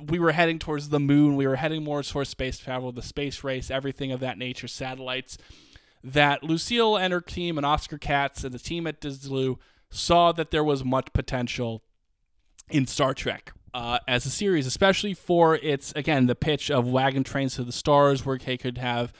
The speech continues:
different episodes and different planets and locations, which would seem very expensive, but w-, was appealing just in terms of the idea and something unique for television. So Lucille gives the final go-ahead with Oscar Katz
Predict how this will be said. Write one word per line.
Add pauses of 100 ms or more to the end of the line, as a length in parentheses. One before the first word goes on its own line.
(360)
different
episodes
and
different
planets
and
locations, (420)
which
would
seem
very
expensive,
but
w-,
was
appealing
just
in
terms
of
the
idea
and
something
unique
for
television.
So (360)
Lucille
gives
the
final
go-ahead
with
Oscar
Katz